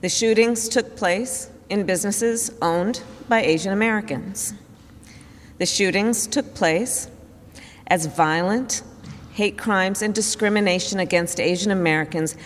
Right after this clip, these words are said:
has risen dramatically over the last year and more. In fact, over the past year, thirty-eight hundred such incidents have been reported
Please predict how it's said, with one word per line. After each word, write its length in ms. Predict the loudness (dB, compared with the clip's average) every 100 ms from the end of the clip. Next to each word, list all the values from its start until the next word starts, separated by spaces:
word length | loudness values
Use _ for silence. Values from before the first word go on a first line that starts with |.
| -4
has 260 | 2 2 2
risen 560 | 0 2 2 0 0 -2
dramatically 880 | 0 2 4 2 2 -2 -2 -4 -4 -2
over 200 | 0 2
the 120 | 2
last 520 | 4 4 2 -4 -10 -14 -18 -20 -20 -20 -8
year 480 | -2 2 2 0 -6 -4
and 180 | -2
more. 300 | 0 -2 -6 -12 -18 -20 -20 -20 -20 -20 -20 -20 -20 -18 -8
In 80 | 0
fact, 280 | 2 2 0
over 200 | -2 -2
the 80 |
past 520 | -6 -2 0 0 -2 -4
year, 320 | -4 -4 -10 -14 -20 -20 -20 -12 -2
thirty-eight 600 | 2 2 2 2 0 -2
hundred 420 | -2 -2 -4 -8
such 340 | -6 -2 0
incidents 640 | 0 -4 -4 -4 -4 -6 -10
have 200 | -8 -4
been 140 | 0 0
reported 640 | 0 -2 -2 -2 -4 -10